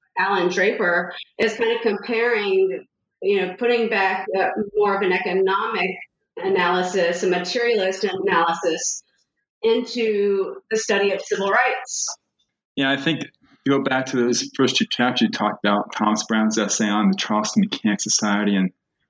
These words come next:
Speaker 2: Kristen O'Brastel, Brastel Coffin on vagrant Negroes, in quotation marks, of course. But I think if you read those essays carefully, they have a lot of present day relevance, right? I mean, slave labor then is prison labor now. And that's a bit of a simplification, but certainly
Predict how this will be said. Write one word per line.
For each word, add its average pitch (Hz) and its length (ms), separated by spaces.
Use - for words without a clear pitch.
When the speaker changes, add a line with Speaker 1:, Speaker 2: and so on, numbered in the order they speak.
Speaker 2:
Kristen - 380
O'Brastel, 101 440
Brastel 101 300
Coffin 110 340
on 98 140
vagrant 104 300
Negroes, 98 480
in - 200
quotation - 480
marks, 196 180
of 185 100
course. 196 320
But - 160
I 123 120
think 143 240
if 123 120
you 117 80
read 135 160
those 131 200
essays 117 320
carefully, 110 600
they 110 80
have 139 220
a 117 40
lot 123 240
of - 60
present 123 280
day 101 160
relevance, 92 540
right? 107 240
I 107 80
mean, 104 320
slave 117 400
labor 110 400
then 113 180
is 101 180
prison 113 300
labor 107 240
now. 110 280
And 107 260
that's - 140
a - 40
bit 113 120
of 98 60
a 95 40
simplification, 110 760
but 85 140
certainly 101 520